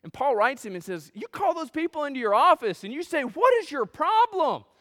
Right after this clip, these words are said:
You call those people into your office and you tell them, 'This is your responsibility.'" He reminds them that this is the woman who gave you life. My mom was fond of saying, "I brought you into this world.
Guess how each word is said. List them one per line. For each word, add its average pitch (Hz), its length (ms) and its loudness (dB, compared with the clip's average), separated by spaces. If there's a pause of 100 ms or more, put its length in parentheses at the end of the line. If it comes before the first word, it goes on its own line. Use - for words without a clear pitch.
(120)
You 285 140 -10
call 339 260 0
those 320 200 -6
people 330 340 -6
into 302 160 -8
your 226 140 0
office 269 500 0
and 262 80 -16
you 269 60 -14
tell 269 160 -2
them, 220 120 -12
'This 381 240 -4
is 392 200 -8
your 349 220 -4
responsibility.'" 320 1160 -6 (960)
He 302 180 0
reminds 294 680 0
them 262 200 -4
that 226 220 -6
this 311 220 -6
is 294 140 -12
the 311 120 -8
woman 277 420 -4
who 240 160 -8
gave 269 440 -4
you 262 160 -8
life. 277 440 0
My 254 100 0
mom 247 300 -4
was 226 140 -10
fond 247 340 -4
of 220 100 -10
saying, 254 320 -6 (180)
"I 277 120 0
brought 277 320 2
you 262 140 -8
into 285 180 -8
this 269 180 -8
world. 262 300 2